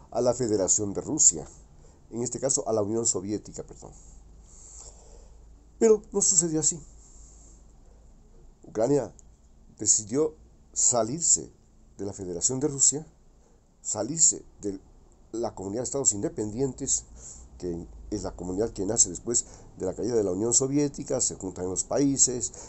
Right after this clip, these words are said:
entonces los que eran antes países, eh, de la Unión Soviética se independizan como países, ponen sus propios gobiernos, hacen sus propias leyes,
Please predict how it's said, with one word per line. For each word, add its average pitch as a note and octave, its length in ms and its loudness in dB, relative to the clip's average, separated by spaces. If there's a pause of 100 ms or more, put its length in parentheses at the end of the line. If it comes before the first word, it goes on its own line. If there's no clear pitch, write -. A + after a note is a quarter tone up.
(160)
entonces E2+ 580 -2 (1200)
los - 160 -4
que A2+ 60 0
eran A2 160 6
antes A#2 460 4 (160)
países, A2 560 2 (540)
eh, G2 380 -2
de F#2 80 -4
la F#2 60 0
Unión C3+ 240 4
Soviética C#3+ 640 -2 (1200)
se B2 480 2 (140)
independizan C#3 720 2
como A#2+ 220 0
países, C3 600 2 (160)
ponen G#2+ 240 0
sus - 140 0
propios A2+ 340 -2
gobiernos, C3+ 480 -2
hacen G2 240 -4
sus - 140 -4
propias C3 400 -2
leyes, E3+ 480 0